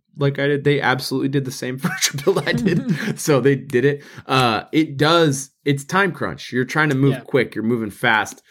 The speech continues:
Speaker 1: And Michael is a very calm spirit and being, and that's just a nice person to have around when you're in a <laughs> time crunch.
Speaker 2: Yeah.
Speaker 1: So,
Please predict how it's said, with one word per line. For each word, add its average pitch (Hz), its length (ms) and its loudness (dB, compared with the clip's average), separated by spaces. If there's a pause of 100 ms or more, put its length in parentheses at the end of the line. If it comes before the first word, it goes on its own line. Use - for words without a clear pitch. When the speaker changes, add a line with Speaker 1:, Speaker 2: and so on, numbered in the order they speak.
(280)
Speaker 1:
And 113 540 0
Michael 139 540 2
is 117 240 0
a 110 160 2
very 120 360 2
calm 120 640 0
spirit 139 640 2
and 101 240 -4
being, 135 420 2
and 110 140 0
that's 107 160 -4
just - 160 -8
a 117 40 0
nice 107 280 0
person 104 240 -4
to 101 40 -2
have 98 100 -2
around 95 280 -2
when 90 80 -2
you're 92 120 -2
in 87 80 -2
a - 20 -4
<laughs> - 0 -
time 156 340 0
crunch. - 440 -2
Speaker 2:
Yeah. - 60 2
Speaker 1:
So, - 340 -2